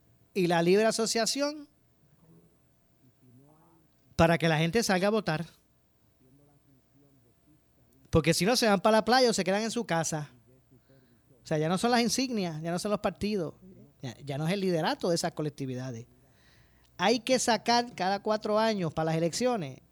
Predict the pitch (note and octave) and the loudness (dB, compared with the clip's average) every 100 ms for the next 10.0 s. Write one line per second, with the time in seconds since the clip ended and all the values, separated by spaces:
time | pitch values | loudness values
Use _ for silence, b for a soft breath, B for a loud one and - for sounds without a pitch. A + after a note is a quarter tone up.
0 | _ _ _ - D3 C#3 G#3 G3+ C#3 D#3+ | _ _ _ -6 -4 0 -2 -2 -4 -4
1 | E3+ G#3+ A3 G3 A3 C4 G3 - C#3+ C3+ | -2 0 0 -2 -2 -2 -4 -4 -8 -6
2 | C3 B2 B2+ C#3 D3+ _ b b b _ | -8 -10 -10 -12 -14 _ b b b _
3 | _ _ - D3 C#3+ C3 C#3+ C#3 C3+ C3 | _ _ -10 -6 -6 -6 -6 -6 -6 -2
4 | D3+ D#3+ D#3 - C#3+ C#3 _ _ _ _ | 0 0 -2 -6 -12 -14 _ _ _ _
5 | _ _ _ _ E3 D3 D3 E3 E3+ E3+ | _ _ _ _ -4 0 2 4 4 4
6 | D#3+ - _ _ _ _ _ _ _ _ | 0 -6 _ _ _ _ _ _ _ _
7 | _ _ _ _ _ - - _ D3 C#3+ | _ _ _ _ _ -20 -20 _ -8 -4
8 | C#3+ D#3+ E3+ F3+ E3 E3+ D3+ F#3+ F#3 D3+ | -2 -2 -2 -4 -4 -2 -2 -4 -6 -6
9 | C#3+ C3 C3 C#3 C3+ D3 C#3+ C#3+ C3+ A2+ | -6 -6 -6 -6 -6 -6 -6 -8 -10 -14